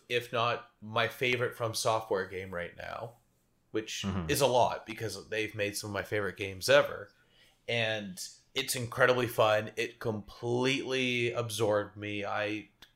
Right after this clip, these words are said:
Speaker 1: dropped everything else I was doing to play it once I, I saw gameplay for it and how cool it looked.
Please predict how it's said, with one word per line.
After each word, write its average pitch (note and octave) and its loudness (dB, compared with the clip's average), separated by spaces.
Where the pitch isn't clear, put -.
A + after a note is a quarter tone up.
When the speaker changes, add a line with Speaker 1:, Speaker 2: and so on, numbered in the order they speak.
Speaker 1:
dropped B2+ 4
everything B2+ 0
else A2+ 2
I A2 2
was G#2+ -2
doing G#2 0
to G2+ -8
play G#2 2
it G2+ 2
once G#2 -2
I, G2 0
I G2+ 0
saw A2 8
gameplay G#2 -2
for G2+ -2
it F#2 -6
and - -18
how G#2 -4
cool G#2 -4
it - -8
looked. G2+ -6